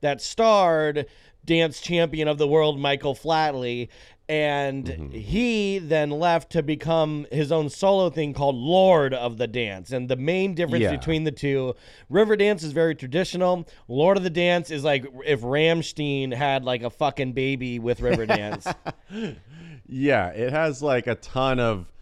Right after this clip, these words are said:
Speaker 2: mo-, way more modern elements, and the dancing is,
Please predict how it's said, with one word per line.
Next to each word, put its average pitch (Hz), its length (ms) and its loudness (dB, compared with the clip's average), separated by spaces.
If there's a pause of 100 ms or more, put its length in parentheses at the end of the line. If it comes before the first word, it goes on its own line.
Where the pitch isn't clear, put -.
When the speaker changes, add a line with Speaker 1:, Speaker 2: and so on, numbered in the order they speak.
(340)
Speaker 2:
mo-, 107 440 2
way 123 300 2
more 127 240 2
modern 104 680 0
elements, 87 800 -6
and 90 220 -10
the 90 60 -8
dancing 90 600 -8
is, 85 140 -10